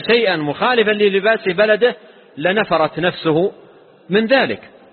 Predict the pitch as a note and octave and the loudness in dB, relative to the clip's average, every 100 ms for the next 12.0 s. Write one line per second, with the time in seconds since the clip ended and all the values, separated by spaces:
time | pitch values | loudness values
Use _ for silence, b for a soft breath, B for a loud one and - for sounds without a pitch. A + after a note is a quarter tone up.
0 | _ _ _ _ _ _ _ _ _ _ | _ _ _ _ _ _ _ _ _ _
1 | _ _ _ E3+ G3 G#3 B3+ A3 A3 B3+ | _ _ _ 0 2 2 0 2 0 0
2 | G3 F3 - G#3+ C#4 B3+ G#3+ A3 F3+ - | -2 -2 -2 -2 0 0 0 0 -2 -2
3 | F3 A#3 G#3+ F#3 F#3 A#3+ B3+ B3 A#3 A#3+ | -2 -2 0 -2 -2 0 -2 0 -2 -2
4 | - - - - _ _ D#3 F3 E3 F3+ | -6 -18 -20 -20 _ _ -4 -2 -2 0
5 | G3+ A#3+ - - - G#3+ E3+ G3 A#3+ A#3 | 0 0 -4 -20 -6 -4 0 2 2 2
6 | A#3 A#3 G3+ D3 G2+ - - _ _ _ | 0 2 2 2 -4 -16 -20 _ _ _
7 | _ _ _ _ D3 F3+ A3 G3 G#3 A3+ | _ _ _ _ -2 2 2 2 2 0
8 | E3+ D#3+ E3+ D#3 D#3+ G#3 G#3+ - - - | 0 -2 -2 -2 0 0 -2 -4 -20 -20
9 | _ - _ _ _ _ _ _ _ _ | _ -20 _ _ _ _ _ _ _ _
10 | C3+ E3+ F#3+ F3 D#3 G#3 G3+ F3+ F3+ F#3 | -6 -2 0 0 0 -2 0 0 0 -2
11 | F#3+ F3+ D#3+ D#3 C3 D3+ C#3 C#3 A#2 | -4 -2 0 -2 0 0 0 -2 -4